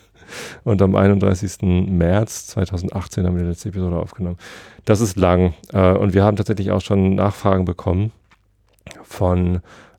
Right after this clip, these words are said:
einem, der zur letzten Episode ein Bild eingeschickt hatte. Ähm, zum Glück oder leider, ich weiß auch nicht so genau, gab's da gar nicht so viele,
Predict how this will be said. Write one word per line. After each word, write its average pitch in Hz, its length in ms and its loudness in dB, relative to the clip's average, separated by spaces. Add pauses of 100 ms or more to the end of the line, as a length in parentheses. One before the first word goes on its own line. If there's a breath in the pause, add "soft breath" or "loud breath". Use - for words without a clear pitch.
einem, 98 400 4
der 95 160 4
zur - 180 -2
letzten 95 320 -4
Episode 92 440 -2
ein 90 120 -2
Bild 90 180 -4
eingeschickt 95 440 -6
hatte. 101 220 -8 (720 loud breath)
Ähm, 92 440 4
zum 98 200 0
Glück 117 220 0
oder 95 180 4
leider, 104 300 4
ich 98 140 -4
weiß 98 140 -4
auch 101 100 -2
nicht 104 120 0
so 104 80 -6
genau, 95 520 2 (140)
gab's 92 260 0
da 95 100 2
gar 85 200 0
nicht 82 140 -2
so - 100 -6
viele, 85 400 -4